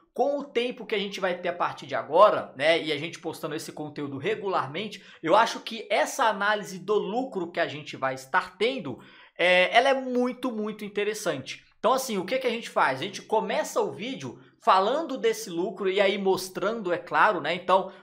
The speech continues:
quando eu for finalizar esse vídeo, ó, eu vou vir aqui, jogador, não, não, eu vou vir aqui, é, mano, cadê? Ah, não, placares de líderes, né? Então, eu vou finalizar o vídeo da seguinte forma.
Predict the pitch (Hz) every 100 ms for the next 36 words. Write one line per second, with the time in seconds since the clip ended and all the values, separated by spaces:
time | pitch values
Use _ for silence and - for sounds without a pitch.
0 | - 269 294 254 254 226 226 214 202 190
1 | 165 180 175 143 143 220 143 131 123 139
2 | 160 135 156 135 - 139 185 220 - _
3 | _ - 127 135 127 123 135 156 175 117
4 | 104 - - - 117 110 113 131 - -
5 | 95 123 190 - _ _ _ _ _ _
6 | 131 131 131 131 127 123 123 117 107 107
7 | _ - 151 151 139 139 185 190 - 127
8 | 104 - _ _ _ _ 247 233 - 269
9 | 294 196 233 240 233 156 120 107 196 233
10 | 247 247 262 320 302 285 - 220 214 190
11 | 151 160 151 117 214 220 165 175 180 175
12 | 175 196 - 196 147 113 107